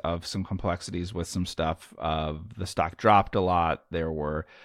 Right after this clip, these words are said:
I believe this is the one, unless it was that they had not changed their name yet, but they had warrants, and I was talking about how the warrants were mispriced and stuff because people were reacting like the price wouldn't recover at all. It's most similar to, like, um, California Resources or whatever,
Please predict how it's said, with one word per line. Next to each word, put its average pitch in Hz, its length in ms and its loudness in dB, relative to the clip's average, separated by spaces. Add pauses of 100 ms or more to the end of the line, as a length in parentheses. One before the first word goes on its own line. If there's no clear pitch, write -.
(260)
I - 40 -4
believe 127 540 2
this 117 200 6
is 113 120 -4
the 104 100 2
one, 90 300 6
unless 92 300 2
it 87 100 2
was 92 220 0
that 73 340 -4
they 95 80 4
had 95 200 2
not 87 180 2
changed 95 280 0
their 82 80 -2
name 98 300 4
yet, 92 180 2
but 80 80 -4
they 92 80 0
had 82 140 0
warrants, 95 560 4
and 87 80 2
I - 20 2
was 82 80 -2
talking 87 220 2
about 85 120 0
how 82 80 0
the 78 100 -4
warrants 90 360 2
were 95 80 2
mispriced 87 540 -2
and 90 100 0
stuff 85 380 0
because 82 200 -6
people 85 280 -4
were 82 80 0
reacting 85 420 -2
like 82 200 -2
the 82 100 -6
price - 360 -2
wouldn't 80 220 -4
recover 101 420 4
at 92 100 4
all. 90 220 2 (440)
It's 147 160 2
most 170 200 8
similar 151 260 6
to, 135 100 0
like, 95 320 4
um, 85 400 -2 (140)
California 95 1120 6
Resources 113 560 4
or 113 60 4
whatever, 113 400 6